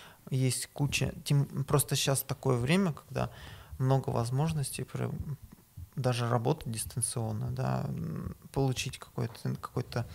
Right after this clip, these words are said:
навык новый. И у спортсмена есть то, что у других нету. У н-, у них есть свободное время. Там, между тренировками, там, ты можешь пораньше встать, отдел-,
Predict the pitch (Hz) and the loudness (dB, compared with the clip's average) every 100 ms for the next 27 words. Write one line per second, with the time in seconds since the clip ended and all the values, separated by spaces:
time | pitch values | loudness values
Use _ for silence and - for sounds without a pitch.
0 | - - 131 127 123 113 - 120 117 123 | -12 -6 6 8 8 4 -2 0 0 0
1 | 127 - - - - - - 131 127 127 | -4 -8 -14 -16 -18 -20 -10 -4 -2 0
2 | 123 104 - - 131 - 120 - - 131 | -2 -4 -6 -8 -6 -2 -4 -2 0 2
3 | 165 - - - 165 117 123 143 - - | 2 0 -4 -8 -8 -2 -2 -2 -4 -4
4 | 131 127 - 123 127 123 123 117 120 110 | -4 -4 -4 -6 -4 -2 -4 -2 -4 -4
5 | - 113 - - - - 127 127 - 135 | -6 -8 -10 -16 -18 -4 -2 0 0 0
6 | 123 - 127 120 - 120 123 117 117 113 | 0 0 -4 -2 -2 0 0 0 0 0
7 | 117 113 117 - - - - - - 120 | -2 -2 -6 -10 -20 -20 -16 -10 -8 -4
8 | 123 123 127 113 113 127 123 123 143 143 | -4 -2 -2 -2 -4 0 2 4 2 0
9 | 131 123 117 123 120 - - - 135 131 | -4 -4 -2 -4 -4 -8 -18 -8 0 2
10 | 120 - 127 127 - 123 - 131 139 - | 2 2 4 4 2 -2 0 2 2 -2
11 | - - - - - 123 113 127 | -20 -20 -20 -12 -4 -4 0 -2